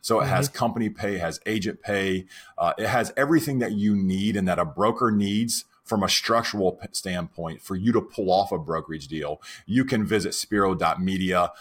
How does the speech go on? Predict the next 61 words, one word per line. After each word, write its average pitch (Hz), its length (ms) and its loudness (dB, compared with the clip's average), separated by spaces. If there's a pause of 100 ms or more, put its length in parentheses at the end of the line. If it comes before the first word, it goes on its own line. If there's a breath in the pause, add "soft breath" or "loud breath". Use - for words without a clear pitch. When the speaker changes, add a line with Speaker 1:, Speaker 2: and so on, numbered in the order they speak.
(120 loud breath)
Speaker 1:
uh, 80 140 -2
look 113 220 0
at 113 80 4
all 95 60 2
the 92 100 0
demos 87 400 -2
on 82 220 0
there, 80 200 -2
book 87 240 -4
a 110 40 -4
time 104 280 0
with 95 160 -4
me 92 240 0
or 87 220 -2
sign 87 360 -2
up. 87 280 0
It's 95 100 -10
free 127 240 0
to 117 80 2
get 107 160 0
started. 101 480 2
There's 90 180 -4
no 95 200 -2
cost. 92 480 2
You 85 80 -10
just 85 240 -12
put, 90 280 -4
you 90 140 -8
just 101 180 -4
pay 92 160 -2
when 87 160 -4
you 80 100 -6
book 82 200 -8
a 82 60 -14
shoot, - 320 -4
or 92 60 -8
you 98 100 -4
just 95 180 -8
pay 95 160 -2
when 87 140 -4
you 80 80 -8
fulfill 85 420 -6
a 80 60 -6
shoot. 92 360 -2 (360 loud breath)
So 104 440 2 (120)
check 170 220 2
it 151 60 2
out, 123 160 2
spiro 123 300 2
dot 101 240 2
media. 95 400 0 (240 soft breath)
Uh, 82 340 0
would 90 120 -4
love 92 260 -2
to 92 60 -2
help 87 280 -2
you 82 280 -6
any 85 160 -8
way 78 180 -8
we 73 200 -12
can. - 360 -20